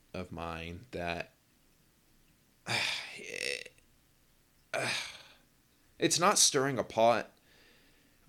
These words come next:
but it's expressing grief. I lost a f-, a friend, a good friend of mine, a close friend. We've been friend, friends for, uh,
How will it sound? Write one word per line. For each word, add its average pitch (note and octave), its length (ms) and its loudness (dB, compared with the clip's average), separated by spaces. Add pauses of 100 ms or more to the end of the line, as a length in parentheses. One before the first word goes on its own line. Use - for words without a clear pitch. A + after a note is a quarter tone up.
but G2+ 400 6
it's - 180 -2
expressing B2 840 0 (1200)
grief. A#2 720 -2 (1800)
I B2+ 680 2 (1080)
lost A#2+ 520 4
a - 40 -4
f-, - 260 -8
a G2+ 220 2
friend, G#2 500 2
a F#2+ 40 -4
good G#2+ 200 2
friend G#2 280 0
of G2 60 -2
mine, F#2+ 320 -4
a G2+ 40 -14
close F#2+ 340 -2
friend. F#2 320 -4
We've F#2+ 120 -6
been F#2+ 140 -6
friend, G2+ 460 -6
friends - 640 -4
for, G2+ 240 -4
uh, G2+ 100 -8